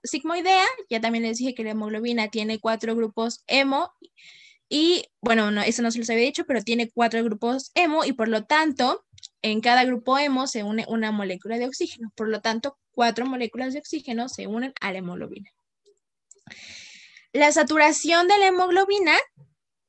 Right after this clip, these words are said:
que es lo que estábamos viendo, que es lo que está representado siempre en el eje de las Y, nos pres-, nos habla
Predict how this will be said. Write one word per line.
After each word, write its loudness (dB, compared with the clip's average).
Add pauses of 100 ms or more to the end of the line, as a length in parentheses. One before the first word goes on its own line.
que 4
es 2
lo 2
que -4
estábamos 2
viendo, 0 (100)
que 4
es 2
lo 0
que 2
está 2
representado 0
siempre -2
en -8
el -4
eje -4
de -2
las -4
Y, -2 (440)
nos 0
pres-, -2
nos 2
habla 4